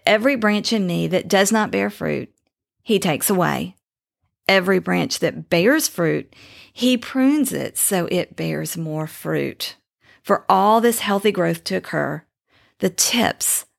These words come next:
branches, limbs, stems, fruit, flowers, buds,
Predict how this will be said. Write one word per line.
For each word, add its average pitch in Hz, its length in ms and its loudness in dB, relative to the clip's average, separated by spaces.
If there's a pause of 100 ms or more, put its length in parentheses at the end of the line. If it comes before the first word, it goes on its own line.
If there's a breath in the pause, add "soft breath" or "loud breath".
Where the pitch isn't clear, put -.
(180)
branches, 214 640 -2
limbs, 196 800 0 (260 soft breath)
stems, 220 760 2
fruit, 220 520 0
flowers, 196 600 0
buds, 190 500 0